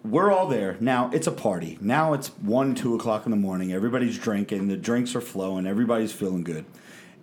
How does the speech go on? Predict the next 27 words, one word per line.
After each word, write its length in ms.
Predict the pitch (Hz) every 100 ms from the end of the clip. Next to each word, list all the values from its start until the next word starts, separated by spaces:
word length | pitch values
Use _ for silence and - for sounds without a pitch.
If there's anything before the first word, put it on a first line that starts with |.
| -
And 640 | 120 117 117 113 - -
because 600 | 139 143 - - 311 143
of 140 | 135
the 60 | 120
way 240 | 113 117
Jens 440 | 117 101 101 104 95
looks 380 | 90 98 - 98
with 100 | -
the 80 |
tattoos 520 | 107 117 113 - 110 98
and 100 | 92
everything, 400 | 87 87 90 92 - -
when 120 | 151
people 220 | 143 254 262
get 180 | 262
drunk, 480 | 143 120 143 135 123 - - - -
they 160 | 151
start 360 | 143 - 139 135
to 60 | -
poke. 460 | - 110 - - - -
They 140 | 113
start 360 | 117 135 127 127
to, 320 | 131 120 120
you 160 | 117 127
know, 260 | 113 110 107
fucking, 500 | - 117 117 110 110
uh, 360 | 107 104 104